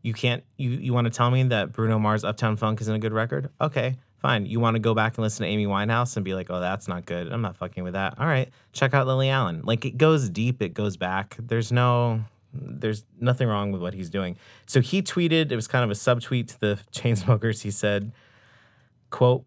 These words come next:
"Back to being the charisma bypass champions of two-bar Ableton loops? Well, smash it while it lasts, fellas. P S," and he links to an article about managing your money,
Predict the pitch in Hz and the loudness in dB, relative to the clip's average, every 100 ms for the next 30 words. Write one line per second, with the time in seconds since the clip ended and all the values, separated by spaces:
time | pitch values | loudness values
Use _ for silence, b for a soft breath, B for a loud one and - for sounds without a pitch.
0 | - 135 156 - 135 120 131 139 123 - | 0 4 4 2 -2 2 4 6 4 0
1 | 123 113 139 139 160 131 120 120 - 123 | 0 2 2 4 2 4 4 2 2 2
2 | 120 - - 107 110 110 104 98 101 - | 2 -2 -2 0 2 0 0 -2 -6 -6
3 | - 180 165 160 123 131 151 156 170 175 | -2 2 4 4 4 2 2 0 0 0
4 | 190 208 - - - 90 92 90 92 - | 0 -2 -8 -12 -6 -2 0 -2 -6 -8
5 | 101 110 127 131 - - 135 139 160 - | -2 0 2 0 -2 0 0 0 -2 -4
6 | 87 82 85 - - - 87 85 95 98 | -2 -2 -4 -14 -16 -10 -6 -6 -6 -10
7 | - - 139 135 127 127 - 95 90 90 | -12 -4 0 2 2 -2 -6 -8 -6 -2
8 | 123 131 - - 113 98 92 92 - _ | -2 -2 -6 -4 -2 -2 -2 -8 -16 _
9 | _ 120 151 139 147 131 95 95 123 143 | _ 4 4 4 2 4 2 2 2 2
10 | 135 117 101 95 123 160 170 | 2 0 -2 0 2 2 0